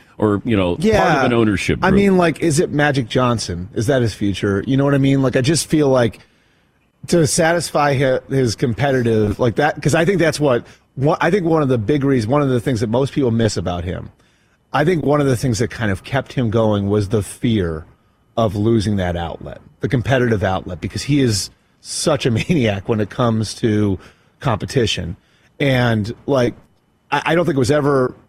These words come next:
Speaker 2: searching for a fairy tale ending or getting back at people in New England and proving people.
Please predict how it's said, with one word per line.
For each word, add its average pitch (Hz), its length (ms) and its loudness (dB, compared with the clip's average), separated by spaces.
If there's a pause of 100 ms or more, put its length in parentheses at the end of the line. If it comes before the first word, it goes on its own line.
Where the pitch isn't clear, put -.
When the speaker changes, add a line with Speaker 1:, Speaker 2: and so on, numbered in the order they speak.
(120)
Speaker 2:
searching 139 400 -2
for 123 140 -2
a 98 60 -2
fairy 135 320 0
tale 117 300 0
ending 113 580 0
or 101 360 0
getting 139 400 -2
back 120 340 -2
at - 80 -4
people 127 360 0
in 120 100 2
New 120 180 2
England 127 360 2
and 113 120 0
proving 147 340 2
people. 120 320 -2